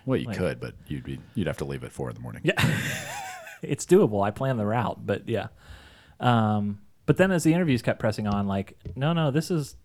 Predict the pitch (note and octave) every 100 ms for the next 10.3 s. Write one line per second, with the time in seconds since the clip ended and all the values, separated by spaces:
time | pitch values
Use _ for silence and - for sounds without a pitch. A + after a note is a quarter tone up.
0 | _ D3 C3+ D3+ - C3+ A#2+ G2+ F#2 -
1 | A#2+ A2+ C3+ A#2 - A2+ A2+ - G#2+ G#2+
2 | G2+ G#2 G2 A2 G2+ G#2 G#2 G#2 - G#2
3 | G2 G2 G2+ G2+ G2 - - - _ -
4 | _ _ _ - G2+ F#2+ F#2 F2+ F#2 -
5 | A#2 A2 G#2 - - A2 A2+ G#2 G2+ G2
6 | G#2 G2 - G#2 G2+ G#2 G2+ G2 G2 -
7 | - _ _ _ - _ _ - G#2 G2+
8 | G2 G2 - - A2+ A2 G2+ G2+ G2+ G#2+
9 | G#2+ A2 - A2+ - A#2+ A2 A2 - G2
10 | G2 D#3